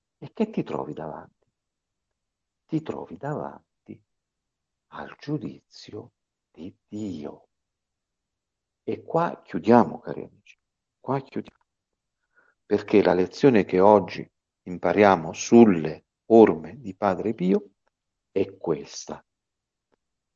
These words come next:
Per quanto siamo generosi e volenterosi, accettiamo tutte le sofferenze che il Signore ci vuole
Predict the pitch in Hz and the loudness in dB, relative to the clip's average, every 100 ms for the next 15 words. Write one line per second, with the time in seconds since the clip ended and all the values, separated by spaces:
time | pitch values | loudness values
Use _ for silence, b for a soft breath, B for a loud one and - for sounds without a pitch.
0 | _ _ _ _ _ - 85 - - 117 | _ _ _ _ _ -12 -12 -10 2 4
1 | 90 69 - _ - _ _ _ _ _ | 4 -2 -14 _ -20 _ _ _ _ _
2 | _ _ _ _ _ _ _ _ _ - | _ _ _ _ _ _ _ _ _ -16
3 | - 82 78 69 - _ _ _ _ _ | -4 -4 -4 -10 -18 _ _ _ _ _
4 | _ _ _ _ _ _ _ - 87 80 | _ _ _ _ _ _ _ -10 -6 -4
5 | 92 95 - 69 - 101 117 120 143 165 | -2 -2 -2 -6 -4 -12 -12 -4 0 0
6 | 170 - _ _ _ _ _ _ _ _ | -2 -10 _ _ _ _ _ _ _ _
7 | _ _ _ _ - 107 - - 135 - | _ _ _ _ -10 -10 -8 0 0 -2
8 | - 143 156 170 160 - _ _ 131 - | 2 4 4 0 -6 -10 _ _ -2 -2
9 | - 87 92 98 - - 92 104 90 82 | -8 -8 -8 -10 -10 -2 4 4 4 -4
10 | - - 87 - - 87 98 85 76 - | -14 -14 -16 -16 -18 -4 -2 -2 -6 -12
11 | 85 98 80 | -6 -4 -4